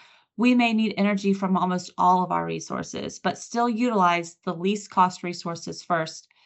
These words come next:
Thus, fuel costs determine which resources operate first, and the flexibility of our portfolio provides more opportunities to obtain energy at a lower cost.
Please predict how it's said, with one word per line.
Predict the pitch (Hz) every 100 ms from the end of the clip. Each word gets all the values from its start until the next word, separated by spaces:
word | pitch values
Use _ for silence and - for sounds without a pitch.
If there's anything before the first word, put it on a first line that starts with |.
| _ _ -
Thus, | 196 196
fuel | - 240
costs | 247 202 196 -
determine | 190 190 185 175
which | 196 -
resources | 202 214 208 185 - 175 -
operate | 185 190 202 196 196
first, | 214 226 214 -
and | 180
the | 170
flexibility | 196 196 202 220 233 226
of | 196
our | 185 185 _ _
portfolio | 214 208 - 202 202 208 208
provides | 202 202 196 180 175 185
more | 180 185
opportunities | 180 196 - 190 185 190
to | - 175
obtain | 165 - 185
energy | 185 180 170 175
at | 165
a |
lower | 160 160 156
cost. | 151 131 - - -